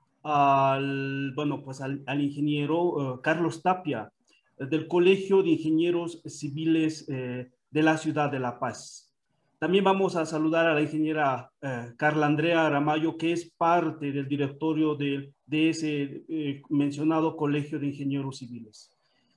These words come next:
También me gustaría saludar a, al maestro, eh, Carlos Antesana García, que es, eh, bueno, pues es que es parte del directorio de la Asociación de Ingeniería Geotécnica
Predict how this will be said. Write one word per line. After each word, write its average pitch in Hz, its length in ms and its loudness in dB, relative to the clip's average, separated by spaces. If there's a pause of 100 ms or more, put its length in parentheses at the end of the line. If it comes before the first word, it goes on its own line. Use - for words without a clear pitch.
(200)
También 214 280 2
me 247 100 4
gustaría 196 540 2
saludar 180 840 2 (360)
a, 135 440 0
al 147 220 -4
maestro, 156 800 0
eh, 127 240 -6
Carlos 156 520 -2
Antesana 147 580 -2
García, 151 600 -2 (420)
que 180 180 6
es, 190 260 2
eh, 127 320 -2
bueno, 135 240 0
pues 135 200 -8
es 139 160 -8
que - 80 -4
es 160 100 -4
parte 156 400 2
del 143 180 0
directorio 147 600 0
de 135 120 -2
la 135 140 2
Asociación 143 720 -4
de 151 60 2
Ingeniería 143 500 0
Geotécnica 156 840 -4